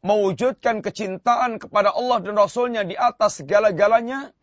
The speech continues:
maka dia akan merasakan rasa manisnya iman. Ladzatul iman.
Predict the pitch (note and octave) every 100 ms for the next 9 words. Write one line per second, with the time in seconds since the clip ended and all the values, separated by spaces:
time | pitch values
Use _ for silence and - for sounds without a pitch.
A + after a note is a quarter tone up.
0 | _ _ _ _ _ _ _ _ _ F3
1 | F3+ F3+ E3+ F#3+ F3 E3 F3 G3+ F3+ D#3+
2 | F3 D#3+ E3 C#3 D3+ - C#3 B2+ - _
3 | _ _ _ _ _ _ _ - F3 E3+
4 | G3+ F#3+ G3 F#3 D#3+ E3+ C3